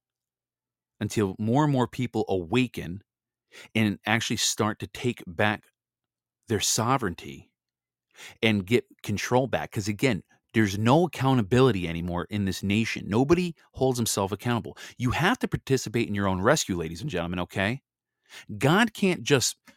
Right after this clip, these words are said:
snap his fingers and just say, "All right, everybody's saved." No, we have to participate in our own rescue. That's all there is to it, because it, it's no different than when we raise our kids. If we were there to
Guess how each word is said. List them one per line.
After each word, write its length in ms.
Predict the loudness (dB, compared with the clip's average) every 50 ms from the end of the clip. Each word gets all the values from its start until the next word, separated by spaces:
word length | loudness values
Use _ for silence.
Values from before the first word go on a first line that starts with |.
| _ _ _ _
snap 400 | -6 -4 -2 2 4 4 4 2 0
his 120 | -2 -2
fingers 480 | 0 2 2 2 2 0 -2 -2 -6 -8 _ -6 -6 -6 _ _ _ _ _ _ 4
and 180 | 4 6 6
just 220 | 6 4 2 0 -2 _ _ _ _ _ _ _ _ _ _ -10
say, 220 | -4 -2 0 4
"All 160 | 4 6 6
right, 220 | 6 4 2 0 0
everybody's 440 | 0 0 0 0 0 -2 -2 -2 -4
saved." 260 | -4 -4 -4 -4 -6 -4
No, 420 | -2 0 2 2 0 0 -4 -8 _ _
we 180 | -4 -4 -4 -4
have 300 | -4 -4 -6 -6 -6 -8
to 80 | -10
participate 460 | -12 -12 -12 -10 -10 -12 -10 -8 -8 -8
in 80 | -6
our 80 | -6 -6
own 120 | -6 -4
rescue. 320 | -4 -4 -4 -4 -6 -6 -6
That's 180 | -6 -4 -4
all 140 | -2 -4 -4
there 140 | -4 -6 -8
is 160 | -8 -10 -8
to 180 | -4 -2 -2 -2
it, 100 | -2 -4
because 360 | -6 -6 -2 -2 -2 -2 -2 -8 -18 -20 -20 -20 -20 -20 _ _ _ _ _
it, 160 | -6 -4 -4
it's 200 | -4 -6 -4 -4
no 80 | -2 -2
different 320 | -2 -2 -2 -4 -4 -2
than 120 | -2 0
when 140 | 0 0 -2
we 120 | -2 -2 -2
raise 220 | -2 -4 -4 -4
our 80 | -6 -6
kids. 320 | -6 -4 -4 -4 -4 -4 -6
If 160 | -6 -4 -4
we 100 | -4 -2
were 140 | -2 -2 -2
there 320 | -2 0 0 0 0 0
to 420 | -2 -4 -4 -4 -4 -4 -6 -10